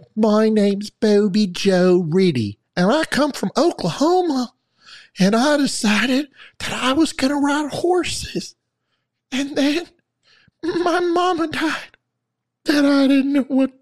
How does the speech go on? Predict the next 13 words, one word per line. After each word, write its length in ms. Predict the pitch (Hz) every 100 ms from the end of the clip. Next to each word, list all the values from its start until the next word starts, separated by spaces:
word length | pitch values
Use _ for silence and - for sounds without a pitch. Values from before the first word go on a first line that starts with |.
| _ -
to 120 | 247
do." 320 | 262 254 240 _ _ _ _ _ _ _ _ _ _ _ _ _ _ _ _ _ _ _ _ _ _ - - - -
Every 320 | 135 139 139
effing 380 | - 113 - 101
story 280 | - 90 82
is 100 | -
like 180 | 69
that. 200 | - - - - -
And 120 | - 160
you're 100 | 185
just 140 | -
sitting 200 | 220 180
there, 160 | 135